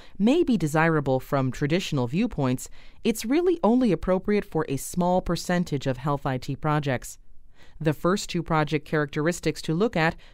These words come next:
are considerations of the project goal and the outcomes that you desire from the project.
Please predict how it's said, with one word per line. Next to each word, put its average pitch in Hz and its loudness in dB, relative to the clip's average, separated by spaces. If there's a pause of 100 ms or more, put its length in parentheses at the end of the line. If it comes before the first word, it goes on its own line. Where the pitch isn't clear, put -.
are 180 4
considerations 190 2
of 151 0
the 151 -2
project 147 0
goal 165 4 (180)
and 208 2
the 196 -2
outcomes 156 0
that - 0
you 156 0
desire 151 2
from 127 -2
the 127 -2
project. 131 0